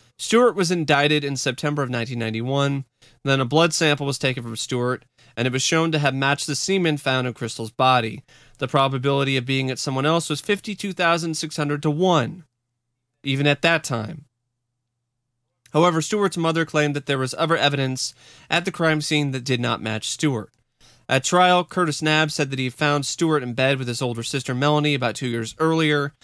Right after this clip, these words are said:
However, Stewart claimed that Curtis's testimony was inconsistent. Stewart's wife, also a witness at the trial, she stated that Stewart had different clothes on during the afternoon of the murder than during the morning. Prosecutors suggested that Stewart had hidden a pair of bloody blue jeans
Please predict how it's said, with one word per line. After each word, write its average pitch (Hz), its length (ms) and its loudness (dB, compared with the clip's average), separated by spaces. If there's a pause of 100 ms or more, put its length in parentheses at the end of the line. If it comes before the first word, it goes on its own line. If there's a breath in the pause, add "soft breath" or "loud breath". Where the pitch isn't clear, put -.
(320 loud breath)
However, 170 300 4
Stewart 185 360 -2
claimed 156 280 0
that 131 80 -4
Curtis's 160 400 -2
testimony 135 540 -2
was 123 160 -4
inconsistent. 117 760 -4 (500 soft breath)
Stewart's 156 400 -2
wife, 175 280 4
also 147 520 0
a 131 60 -2
witness 131 320 -4
at 127 80 -8
the 123 60 -10
trial, 151 540 4 (240 loud breath)
she - 160 -4
stated 143 300 2
that - 120 -6
Stewart 160 320 0
had 143 120 -2
different 131 280 -4
clothes 175 380 0
on 165 200 0
during 143 220 -4
the 127 80 -2
afternoon 127 380 -2
of 113 60 -4
the 117 80 -4
murder 151 420 2
than 127 180 -4
during 113 240 -2
the 117 60 -4
morning. 123 460 -2 (840 soft breath)
Prosecutors 190 540 4
suggested 170 400 2
that 147 100 -2
Stewart 202 460 -2
had 151 140 0
hidden 170 220 2
a 151 80 0
pair 170 240 2
of 135 100 -2
bloody 196 300 2
blue 180 400 0
jeans 139 680 -2